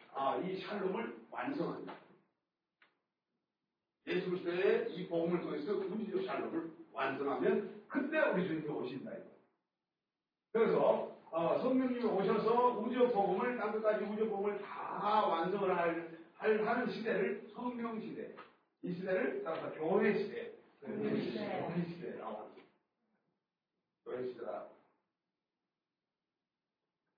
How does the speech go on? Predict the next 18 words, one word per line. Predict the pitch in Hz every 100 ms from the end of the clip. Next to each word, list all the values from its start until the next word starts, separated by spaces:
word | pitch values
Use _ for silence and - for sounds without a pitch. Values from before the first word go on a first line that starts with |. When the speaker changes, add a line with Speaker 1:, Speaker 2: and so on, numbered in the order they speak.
| -
Speaker 1:
그리고 | 185 170
이제 | 143 170 165 135
우리가, | 131 131 - - - -
아, | 117 117
여러분 | - 143 139
종말론에서, | - - 165 147 127 120 - - - 196 - - - -
어, | 123 123 117 110 101 95 - -
이, |
이 | - 185 - - -
육천 | - - - 214 190
년, | 190 190 - - 107
아, | 107 -
육천 | 135 - 175 147
년 | 143 131
선을 | - -
갖고 | - - 139
있는 | 123 -
사람들은 | - - - 320 -